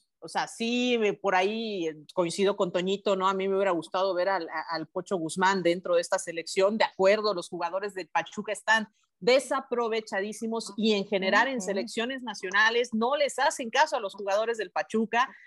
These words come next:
Speaker 1: No quiero pensar que hay nada detrás ahí, al-, alguna arti-, artilugio en contra de, de Jesús Martínez, pero es una realidad.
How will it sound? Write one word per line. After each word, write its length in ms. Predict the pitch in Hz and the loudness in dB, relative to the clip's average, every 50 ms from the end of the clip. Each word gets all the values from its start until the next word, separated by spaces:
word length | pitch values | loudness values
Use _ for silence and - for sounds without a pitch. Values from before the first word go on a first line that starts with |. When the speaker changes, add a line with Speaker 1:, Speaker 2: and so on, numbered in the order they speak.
| - - - | -20 -10 -6
Speaker 1:
No 140 | 220 220 | -6 -4
quiero 240 | 220 233 220 226 214 | 0 2 0 0 0
pensar 420 | 214 185 180 180 208 208 208 208 208 | 0 -4 -4 -2 0 0 0 0 0
que 80 | 220 | -2
hay 140 | 214 214 202 | -2 -2 -2
nada 500 | 208 208 208 208 202 190 185 180 170 170 | -4 -4 -4 -2 -2 -2 -2 -2 -4 -4
detrás 560 | 165 170 170 170 - 208 214 220 226 220 180 190 | -6 -6 -6 -6 -2 0 2 2 2 0 -2 -4
ahí, 520 | 170 175 190 214 214 214 214 196 165 _ _ _ - - | -6 -6 -6 -10 -12 -12 -12 -14 -14 _ _ _ -8 0
al-, 240 | - 190 208 214 220 | 2 4 4 6 4
alguna 500 | 208 196 196 196 226 240 233 202 190 185 | 4 4 2 0 0 0 2 2 2 2
arti-, 420 | 185 - 202 190 - - 214 214 - | 2 0 -2 -4 -4 -8 -12 -8 -2
artilugio 640 | 208 202 196 - 220 208 226 254 240 - 247 220 | -2 -2 0 0 0 2 2 0 0 0 0 0
en 120 | 208 190 190 | 0 0 0
contra 420 | 226 226 226 240 233 220 208 196 | -2 -2 0 2 2 2 2 2
de, 280 | 190 190 185 190 196 185 | 0 0 -4 -4 -4 -4
de 120 | 180 185 | -6 -6
Jesús 300 | - 190 170 233 247 226 | -6 -6 -8 -6 -4 0
Martínez, 480 | 247 240 220 - 254 262 262 294 311 - | 0 0 0 0 -2 -4 -4 -4 -8 -6
pero 140 | - 269 294 | -6 -6 -6
es 120 | 330 - | -6 -8
una 220 | - 571 554 480 - | -10 -6 -6 -2 2
realidad. 520 | 220 196 - 180 185 202 285 311 254 - | 2 2 2 2 0 2 4 4 2 2